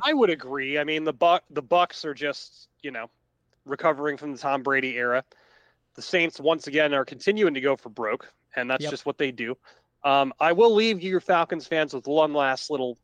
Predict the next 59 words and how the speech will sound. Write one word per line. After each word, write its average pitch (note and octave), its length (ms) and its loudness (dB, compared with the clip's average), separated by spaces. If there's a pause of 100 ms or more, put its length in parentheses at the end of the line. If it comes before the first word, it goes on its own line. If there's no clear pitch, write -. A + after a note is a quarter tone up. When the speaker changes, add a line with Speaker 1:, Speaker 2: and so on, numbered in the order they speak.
(120)
Speaker 1:
bit C3+ 220 -2
that C3 100 -6
might C3 240 -2
make B2+ 200 -8
you B2 80 -12
feel B2+ 280 -6
good. A#2+ 260 -6 (400)
I, C#3 280 4
last F3+ 440 0
year, E3+ 160 0
I D#3 60 6
remember, D3+ 440 -2 (300)
uh, C#3 340 0
talking D#3+ 380 -2
about C#3 320 0 (340)
the C3+ 260 -12
picks - 340 -8
for D#3 160 -4
the, B2 300 -8 (200)
just - 240 -2
picking, D3 420 -4 (240)
you D#3+ 100 0
know, A2+ 180 -4 (200)
teams D3 300 -6
winning C3+ 220 0
or A#2+ 80 0
whatever. A#2 380 0 (340)
And C#3+ 120 -8
somebody G#3 340 4
asked E3+ 300 0
me, E3 80 -2
they D#3 100 2
were D3+ 80 4
like, C#3+ 140 4
"Why C#3+ 200 0
did A#3+ 80 -10
you B3 80 -6
pick A#3+ 160 -2
the D#3+ 100 -6
Falcons?" D3 420 -2
I - 20 -4
was B2 100 -4
like, C3+ 180 -2
"'Cause C#3+ 160 -4
they're, D3 160 4
um, D#3 200 -2
I D#3 120 0
think E3+ 180 -4
they're E3+ 80 -2
gonna E3+ 140 2
be D#3 80 -2
the C#3 80 -6
scrappy D#3 440 -2
team E3 220 -6
that C3 100 -6
nobody D3 280 0
likes C#3+ 280 2
to - 80 -10
play." C#3 320 -2